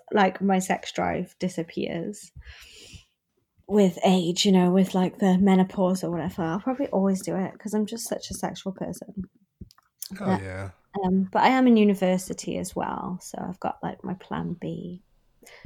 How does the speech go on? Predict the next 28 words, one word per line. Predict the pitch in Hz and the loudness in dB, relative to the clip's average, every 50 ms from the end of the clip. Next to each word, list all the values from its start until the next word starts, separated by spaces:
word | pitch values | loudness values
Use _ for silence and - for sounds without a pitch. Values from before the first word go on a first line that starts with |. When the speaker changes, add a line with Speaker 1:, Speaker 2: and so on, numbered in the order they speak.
| - - | -16 -8
Speaker 2:
Okay. | - 165 175 - 95 98 127 131 - _ _ _ _ _ _ | -6 -4 -4 -4 -6 -8 -10 -12 -16 _ _ _ _ _ _
Speaker 1:
Yeah. | 208 202 190 180 175 170 170 170 175 - _ _ _ _ _ _ | -12 -12 -12 -12 -12 -14 -14 -16 -16 -18 _ _ _ _ _ _
<laughs> | - 240 240 240 269 330 - _ _ - | -6 -4 -4 -4 -4 -8 -16 _ _ -18
Speaker 2:
Nice. | 107 95 87 92 101 120 - - - - _ _ _ _ _ _ _ _ _ _ _ _ _ _ _ _ _ - - - - - _ _ _ _ - | -16 -16 -16 -16 -16 -16 -18 -20 -20 -20 _ _ _ _ _ _ _ _ _ _ _ _ _ _ _ _ _ -20 -20 -20 -20 -20 _ _ _ _ -6
Where | 120 131 151 175 208 220 220 202 | -2 2 2 4 4 4 2 0
do | 185 202 | -2 -4
you | 196 196 | -4 -4
see | 180 - - 190 | -4 -6 -4 -6
yourself | 185 175 - 165 165 - | -4 -4 -4 -6 -6 -6
in, | 175 165 | -4 -4
like, | 151 135 | -4 -4
five | 135 - 135 131 131 120 | -2 -2 0 0 0 -2
years? | 123 143 147 110 95 - - _ _ _ _ _ _ _ _ _ _ _ _ _ _ _ _ _ _ - | -4 -6 -6 -8 -8 -12 -16 _ _ _ _ _ _ _ _ _ _ _ _ _ _ _ _ _ _ -10
Speaker 1:
Um, | - 226 220 220 233 226 220 220 | -8 -6 -4 -4 -4 -4 -4 -6
hopefully | 208 - - 254 - 233 - - - 240 226 214 214 214 208 208 202 190 - _ _ | -8 -6 -6 -6 -6 -8 -10 -6 -4 -2 -2 0 0 0 0 0 -2 -4 -6 _ _
I've | - 214 214 202 196 190 - | -8 -6 -4 -4 -6 -4 -2
moved | 196 190 190 190 190 190 190 196 196 196 196 - - - - - _ _ - - - | -2 0 0 2 0 0 0 -2 -2 -4 -6 -10 -16 -20 -20 -20 _ _ -20 -14 -10
to | 233 214 196 190 190 190 - 185 185 196 _ _ _ _ _ _ - | -8 -6 -6 -6 -6 -8 -8 -10 -12 -14 _ _ _ _ _ _ -18
a | - 185 | -16 -14
different | - - 185 180 - - - _ | -12 -12 -12 -10 -12 -16 -18 _
place. | - - 170 165 165 123 139 156 151 - - - - - - _ _ - | -14 -10 -8 -6 -6 -6 -4 -4 -4 -4 -4 -10 -16 -16 -20 _ _ -6
I'm, | 190 208 202 202 190 - _ _ - | -2 -2 -2 -2 -4 -8 _ _ -10
<sighs> | 180 180 - - 190 - | -10 -10 -10 -12 -10 -6
I | 196 | -4
love | 208 214 208 196 190 - | -2 0 -2 -2 -4 -4
Wales, | 185 180 170 170 180 180 180 180 | -6 -4 -4 -4 -4 -4 -6 -8
but | _ - - | _ -10 -10
I've | - - 180 | -10 -12 -14